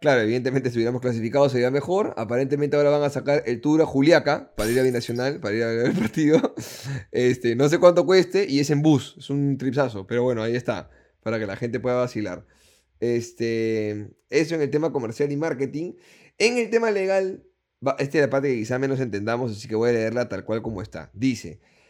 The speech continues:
"La actual administración consiguió con éxito sustentar las bondades y beneficios del proyecto de ley once treinta y siete que regula la actividad deportiva. Se trata de un proyecto que busca mejorar el marco concursal". Así de cortito y simple lo han puesto.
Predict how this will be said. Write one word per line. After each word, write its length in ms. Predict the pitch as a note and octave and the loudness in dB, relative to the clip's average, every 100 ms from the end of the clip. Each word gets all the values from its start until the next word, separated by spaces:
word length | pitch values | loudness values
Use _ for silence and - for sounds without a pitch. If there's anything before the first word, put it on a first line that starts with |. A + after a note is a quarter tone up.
| _ _ _ _ | _ _ _ _
"La 120 | - | -2
actual 220 | A#3+ B3+ B3+ | 4 6 6
administración 600 | G#3+ A3 G3+ G3 F#3+ F#3+ | 2 0 0 0 0 0
consiguió 400 | G3 D3+ D3 E3 | -2 0 0 2
con 140 | E3 | 0
éxito 320 | F3+ D#3+ D#3 C3+ | 0 -2 -2 -4
sustentar 540 | B2 B2 A#2+ D3+ D#3 | -4 -4 0 0 2
las 280 | C3 C3 A#2+ | 2 0 0
bondades 540 | A#2 A#2+ C#3+ F#3+ E3 B2+ | -2 0 2 4 2 0
y 60 | |
beneficios 760 | B2 A#2+ D3 F#3 - D3+ - B2+ | -2 -2 -4 -4 -4 -6 -6 -2
del 180 | F3 F3 | 0 0
proyecto 340 | D#3 D#3+ E3 | -2 -2 2
de 120 | C#3 | 2
ley 320 | C3 D3+ D3+ - | 4 2 0 -2
once 340 | D#3+ F3 - | -2 0 -2
treinta 300 | A#2+ C3 A2+ | -2 -2 -2
y 60 | A#2+ | -4
siete 560 | C#3+ E3 C#3 C3+ - _ _ | 0 -2 -2 -8 -8 _ _
que 160 | F3 G3 | 0 0
regula 460 | F3 D#3 D#3+ E3+ | 2 2 4 2
la 80 | E3 | 2
actividad 380 | C3 G#2 G#2 B2 | -2 -4 -2 2
deportiva. 640 | C3+ G#2+ G#2+ A2+ F2+ D2+ - | 2 -2 -8 -6 -6 -8 -8
Se 160 | B2 | -4
trata 220 | D3+ E3+ | -2 0
de 60 | E3+ | 0
un 100 | E3 | 0
proyecto 300 | D#3+ E3+ E3 | -2 -2 0
que 80 | C#3 | 0
busca 300 | C#3 C#3 D#3 | 0 -2 -4
mejorar 440 | C3 A2+ A#2 C#3+ - | -2 -2 0 -2 -4
el 140 | A2+ | -4
marco 300 | A#2+ C3 C3+ | -4 -4 -4
concursal". 680 | B2 G2+ G2+ G2+ E2+ C#2+ - _ _ _ - | -4 -6 -12 -12 -12 -12 -18 _ _ _ -12
Así 500 | F#2 G#2+ - C#3 D3 | -8 -8 -2 0 2
de 160 | C3+ | 0
cortito 380 | - G#2 C#3 C3 | -2 -6 -6 -6
y 20 | |
simple 300 | C3 C3+ C3 | -6 -4 -2
lo 80 | B2 | -2
han 120 | A2+ | -4
puesto. 420 | G#2 F2+ G2+ _ | -6 -10 -10 _